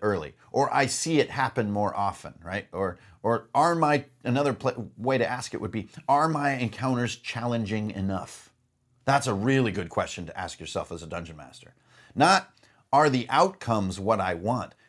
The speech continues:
Are they hard enough? Is it hard enough to be fun? And of course, we all know that rhythm is what's gonna give you the most fun. So some encounters are easy and some are terribly hard. So that's your first rule.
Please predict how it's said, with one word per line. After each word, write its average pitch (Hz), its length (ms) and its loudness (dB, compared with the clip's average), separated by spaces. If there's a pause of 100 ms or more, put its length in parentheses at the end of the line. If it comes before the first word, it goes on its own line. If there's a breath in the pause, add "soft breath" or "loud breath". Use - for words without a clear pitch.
(200 soft breath)
Are 139 300 6
they 123 220 4
hard 117 300 2
enough? 87 360 -6
Is 117 160 0
it - 260 -6
hard 202 220 6
enough 143 240 -2
to 127 80 -6
be 107 100 -2
fun? 90 460 -4 (1160 soft breath)
And 120 120 2
of 110 80 -4
course, - 340 2 (280 loud breath)
we 127 120 0
all 156 160 4
know 135 160 6
that 120 140 2
rhythm 120 460 2
is 98 120 -2
what's 107 220 0
gonna 110 160 -4
give 101 160 -4
you 104 60 -2
the 98 80 -2
most 101 320 -2
fun. 87 260 -2
So 95 160 -8
some 147 200 0
encounters 135 440 0
are - 40 -10
easy 110 380 -6 (180 soft breath)
and 98 120 -6
some 117 180 0
are 104 60 -2
terribly 98 400 0
hard. 82 280 0
So - 120 -10
that's 117 260 0
your 110 80 -4
first - 380 -2
rule. 90 260 -6